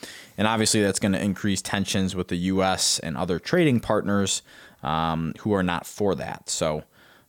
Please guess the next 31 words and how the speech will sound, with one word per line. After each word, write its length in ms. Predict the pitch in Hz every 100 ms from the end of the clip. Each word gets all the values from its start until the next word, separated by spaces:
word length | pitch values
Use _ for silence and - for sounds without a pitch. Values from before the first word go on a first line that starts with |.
| -
um, 640 | 73 73 73 73 76 87 - -
we'll 240 | 90 90
have 240 | - 90
to 100 | -
wait 240 | 85 90 -
and 160 | 82
see 220 | - 95 87
what 160 | 78
happens 420 | - 92 - 101
there. 240 | 98 101 101
And 100 | 92
then 120 | 87
as 200 | 85 104
of 140 | 98
yesterday, 800 | 85 90 120 - 107 95 87 87 85 - -
it 100 | 95
looks 280 | 85 95 -
like 180 | 90 -
China 440 | - 95 98 95
escalated 760 | - - - 95 95 92 90 87
things 340 | - 95 95
a 60 | 90
little 240 | 87 85
further 680 | 76 - - 185 170 110 98
and 240 | 95 92 92
told 360 | - 98 90
state-owned 760 | - - 107 - 101 104 101 92
firms 540 | - 120 120 104 98
to 100 | -
halt 380 | - 107 101 -
purchases 800 | - 110 - 95 101 98 95